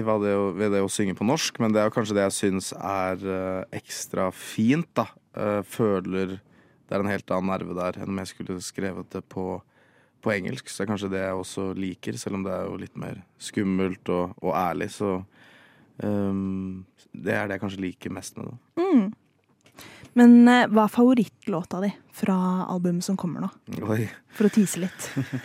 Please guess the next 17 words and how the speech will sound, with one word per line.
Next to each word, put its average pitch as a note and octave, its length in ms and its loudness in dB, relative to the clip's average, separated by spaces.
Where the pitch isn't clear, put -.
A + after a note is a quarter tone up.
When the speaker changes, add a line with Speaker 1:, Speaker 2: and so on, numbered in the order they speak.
Speaker 2:
Det C#3+ 80 8
er A3+ 160 10
litt A#3 140 10
Speaker 1:
<laughs> - 20 12
Eh, A3+ 60 8
Speaker 2:
slemt G#3 240 8
spørsmål. G3+ 400 4
Speaker 1:
ja, A#2+ 160 4
det C3+ 80 8
er D3+ 80 6
litt E3 120 4
slemt D3+ 180 6
spørsmål, A#3+ 420 10
fordi D3 160 8
alle B2+ 240 8
har A#2 320 8
en C#3 140 8